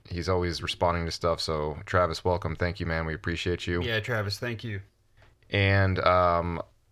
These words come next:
Speaker 1: last but not least, we've got Gabe Reasoner, who is the frontman singer for a band that Jamie and I have come to absolutely love and adore,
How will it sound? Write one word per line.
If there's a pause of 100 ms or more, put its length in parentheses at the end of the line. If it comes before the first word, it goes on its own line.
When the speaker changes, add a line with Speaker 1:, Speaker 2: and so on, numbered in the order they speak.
(140)
Speaker 1:
last
but
not
least,
we've
got
Gabe (100)
Reasoner,
who
is
the
frontman
singer
for (100)
a
band
that
Jamie
and
I
have
come
to
absolutely
love
and
adore,